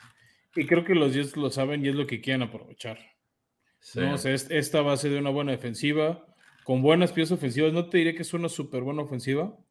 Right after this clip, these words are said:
Speaker 1: Tiene buenas piezas. Este, y bueno, Aaron Rodgers ha sabido hacer, este, oro con, con más o menos de piezas, ¿no? O sea, sí ha tenido buenos receptores como Davante Adams en el pasado, pero también ha tenido años como el pasado con receptores más o menos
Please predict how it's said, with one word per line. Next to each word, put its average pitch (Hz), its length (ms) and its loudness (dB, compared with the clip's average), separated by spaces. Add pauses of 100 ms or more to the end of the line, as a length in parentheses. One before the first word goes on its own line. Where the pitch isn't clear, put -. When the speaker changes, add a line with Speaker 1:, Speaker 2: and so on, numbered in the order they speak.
(680)
Speaker 1:
Tiene 139 220 4
buenas 135 320 2
piezas. 135 560 -2
Este, 107 880 -10 (400)
y 139 60 0
bueno, 139 260 6
Aaron 151 220 6
Rodgers 143 400 4
ha 131 100 2
sabido 131 320 0
hacer, 123 260 -4 (160)
este, 110 680 -10
oro 135 340 2
con, 107 420 -8 (600)
con 135 180 2
más 143 220 4
o 151 40 2
menos 135 300 2
de 117 80 -2
piezas, 113 400 -8
¿no? 135 80 -6
O 135 60 -4
sea, 123 120 -6
sí 131 80 0
ha 147 100 4
tenido 143 260 2
buenos 135 300 0
receptores 117 460 -6
como 113 240 -8
Davante 120 340 -2
Adams 120 280 -4
en 107 80 -12
el 104 100 -14
pasado, 143 560 -4 (460)
pero 131 180 8
también 135 340 6
ha 139 100 0
tenido 131 300 4
años 135 300 2
como 120 200 -4
el 113 100 -8
pasado 131 480 -2
con 113 220 -10
receptores 117 580 -4
más 123 200 -4
o 127 60 -6
menos 156 500 -4